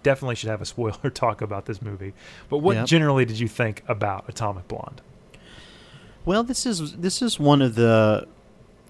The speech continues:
Speaker 2: uh, a, a hard one for me because it has all the elements and trappings of the kind of movie that I typically really love. Uh, but just to boil it down very quickly, I didn't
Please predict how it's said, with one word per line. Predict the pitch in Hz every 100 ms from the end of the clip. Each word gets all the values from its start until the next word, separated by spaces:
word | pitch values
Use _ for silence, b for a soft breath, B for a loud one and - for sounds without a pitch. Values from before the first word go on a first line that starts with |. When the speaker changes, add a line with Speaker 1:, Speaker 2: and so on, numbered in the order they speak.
| - -
Speaker 2:
uh, | - 117 107 113 -
a, |
a |
hard | 95 160 165
one | 117 110
for | - 104
me | 107 107 98 104 123 -
because | 117 113 - 170 156 113 107 107 123 - B B B
it | 127
has | 123 190 226
all | 190 165 156
the | 127 120 120 117 117 -
elements | 135 143 160 170 -
and | 110
trappings | - 117 120 127 123 107
of | 107 101
the | 101
kind | - - - 143 143
of | 110
movie | 110 113 107
that | 101 98
I | 92
typically | - 135 110 98 92
really | 98 127 107 101
love. | 92 95 98 98 110 160 - B B B B B B
Uh, | - 110 107
but | 123
just | 131 151
to | 139
boil | 127 127
it | 113
down | 117 113
very | 110 104
quickly, | - 139 120 107 104 - - - -
I | 127
didn't | 113 165 190 -